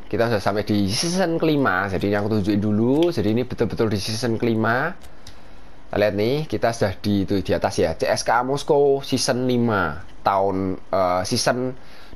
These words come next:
dua ribu dua puluh tiga dua ribu dua puluh empat tuh di atas ya. Jadi ini kita lihat nih, dari season satu, season dua, season tiga, season empat,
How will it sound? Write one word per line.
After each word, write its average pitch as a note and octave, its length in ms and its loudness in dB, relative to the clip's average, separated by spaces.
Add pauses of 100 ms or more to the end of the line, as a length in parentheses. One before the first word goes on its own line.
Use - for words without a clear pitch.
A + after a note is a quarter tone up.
(100)
dua G#2+ 160 2
ribu G#2+ 160 -2
dua G#2+ 160 0
puluh G#2+ 160 0
tiga A#2 400 0
dua G#2 240 0
ribu G#2 240 -2
dua G2+ 80 -2
puluh F#2 240 0
empat F2+ 240 -2
tuh E2 80 -6
di E2+ 80 -6
atas E2 320 -2
ya. D#2 80 -2
Jadi E2+ 240 -4
ini F2+ 160 -2
kita - 560 -8
lihat D#2+ 160 2
nih, F#2+ 160 -4 (840)
dari F#2 160 -2
season F2+ 320 -2
satu, C#3 480 0
season F#2+ 320 -4
dua, A#2+ 560 2
season G#2 240 -6
tiga, B2+ 560 0
season G2 340 -6
empat, A#2+ 380 0